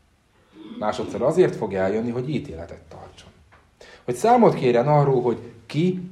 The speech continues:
és hogyan élt ezzel a szabadítással.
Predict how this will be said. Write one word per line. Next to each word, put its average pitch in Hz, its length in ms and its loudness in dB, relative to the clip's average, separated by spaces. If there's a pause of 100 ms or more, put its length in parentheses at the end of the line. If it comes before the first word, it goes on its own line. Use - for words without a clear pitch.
(120)
és 120 200 -6
hogyan 120 360 4
élt 104 220 -4
ezzel 101 260 -8
a 98 60 -8
szabadítással. - 1040 -16